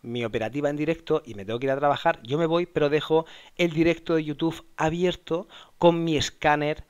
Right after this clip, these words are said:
puesto, ¿vale? Es una web en la que se muestra información en tiempo real sobre distintas acciones y tal. Y además ahora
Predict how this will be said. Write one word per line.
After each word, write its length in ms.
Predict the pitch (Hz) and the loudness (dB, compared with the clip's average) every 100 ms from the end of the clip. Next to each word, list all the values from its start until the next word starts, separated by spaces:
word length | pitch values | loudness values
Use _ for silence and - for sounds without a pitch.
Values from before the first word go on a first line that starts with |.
| _ _ _ - | _ _ _ -10
puesto, 580 | 147 147 135 - 101 - - | 2 2 2 -4 -18 -18 -14
¿vale? 300 | 107 143 175 - | -6 -6 -6 -8
Es 180 | 127 127 | -6 -4
una 120 | 131 | 0
web 320 | 131 196 240 - | 2 4 2 -2
en 120 | 123 | -6
la 120 | 113 | -4
que 80 | 107 | -4
se 120 | 113 | -8
muestra 320 | 107 123 123 | -6 -6 -4
información 640 | 139 135 123 113 - 147 131 | -8 -6 -4 -4 -2 -2 -4
en 80 | |
tiempo 300 | 98 113 110 | -6 -10 -6
real 240 | 120 127 160 | 0 2 0
sobre 260 | - 107 | -2 -6
distintas 460 | 107 98 120 123 131 | -8 -8 -6 -6 -4
acciones 580 | 139 - 190 190 185 - | -6 -4 -2 0 0 -4
y 60 | |
tal. 180 | - - - | -10 -12 -2
Y 100 | 165 | 4
además 380 | 165 160 165 165 | 4 4 2 4
ahora 320 | 165 156 | 4 4